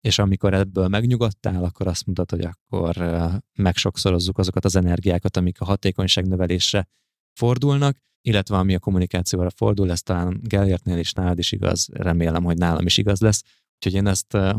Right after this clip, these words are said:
viszem magammal, és remélem, hogy azért a hallgatóknak tudtunk adni egy-két olyan alternatívát, hogy, hogy hogyan lehet gondolkozni, eltérő módon gondolkozni ahhoz képest, mint amit a fősodorban hallunk,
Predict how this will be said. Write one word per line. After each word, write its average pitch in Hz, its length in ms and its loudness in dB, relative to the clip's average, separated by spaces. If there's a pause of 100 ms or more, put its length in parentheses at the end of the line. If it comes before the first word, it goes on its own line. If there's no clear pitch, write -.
viszem 107 360 0
magammal, 104 440 0
és - 180 0
remélem, 92 380 0
hogy 92 140 2
azért 92 240 -2
a 95 60 -2
hallgatóknak 95 480 0
tudtunk 98 380 -2
adni 92 220 0
egy-két 90 300 0
olyan 90 160 2
alternatívát, 90 760 -2
hogy, 92 160 0 (420)
hogy - 160 -6
hogyan 98 240 2
lehet 92 180 2
gondolkozni, 95 600 0
eltérő 92 420 -2
módon 90 300 -2
gondolkozni 92 580 0
ahhoz 87 180 -2
képest, - 320 -4
mint 90 200 -4
amit 95 200 -4
a 98 100 0 (300)
fősodorban 92 720 0
hallunk, 101 440 0